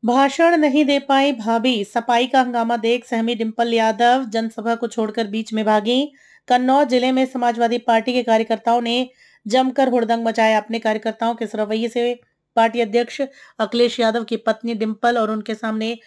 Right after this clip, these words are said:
असहज हो गई, डरी सहमी नजर आईं। बड़ी अपडेट आ रही है, उत्तर प्रदेश के कन्नौज से बड़ी खबर आ रही है। अखिलेश यादव की पत्नी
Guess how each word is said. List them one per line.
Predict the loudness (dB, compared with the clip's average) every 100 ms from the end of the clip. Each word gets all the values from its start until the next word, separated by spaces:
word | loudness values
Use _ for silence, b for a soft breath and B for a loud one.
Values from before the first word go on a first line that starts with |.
| B B -4
असहज | -2 0 0 2
हो | 0
गई, | -2 -2
डरी | -2 -2
सहमी | -2 -2 -2
नजर | -2 -2 -2
आईं। | -2 -2 -8 _ _ -4
बड़ी | 0 2
अपडेट | 2 2 2
आ | 2
रही | 4
है, | 2 0 -2 b b
उत्तर | -4 0 0
प्रदेश | 0 0 0 0
के | -4
कन्नौज | -2 0 0 0
से | 0
बड़ी | -2 -2 -2
खबर | 0 2
आ | 2
रही | 2 2
है। | 2 0
अखिलेश | 0 -4 -4 -2
यादव | -2 -2
की | -8 -6
पत्नी | -6 -4 -2 -2